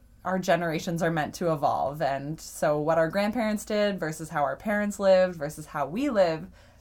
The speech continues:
very different, right? So we were kind of the age of social media, and we're also the age of, like, "I wanna love my work, I wanna, um, live my purpose, I wanna,"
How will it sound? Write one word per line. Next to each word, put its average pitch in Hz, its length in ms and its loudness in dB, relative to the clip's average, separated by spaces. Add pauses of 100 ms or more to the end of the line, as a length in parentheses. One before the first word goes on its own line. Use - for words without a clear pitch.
very 127 260 -4
different, - 360 -10
right? 143 340 -6
So 196 100 -2
we 214 220 -2
were 277 120 4
kind 233 200 2
of 214 40 2
the 196 160 -4
age 156 360 -4
of 135 220 -4 (180)
social 143 400 -6
media, 151 560 -6 (400)
and 156 180 -2
we're 165 160 2
also 170 300 2
the 160 160 -6
age 147 260 -4
of, 151 120 -4
like, 143 220 -4
"I 165 60 -10
wanna 170 300 -4
love 190 240 0
my 208 160 0
work, 208 500 2
I 156 120 2
wanna, 165 600 -2 (320)
um, 170 400 -4 (280)
live 226 260 -2
my 226 180 2
purpose, 180 800 2
I 180 140 2
wanna," 185 640 0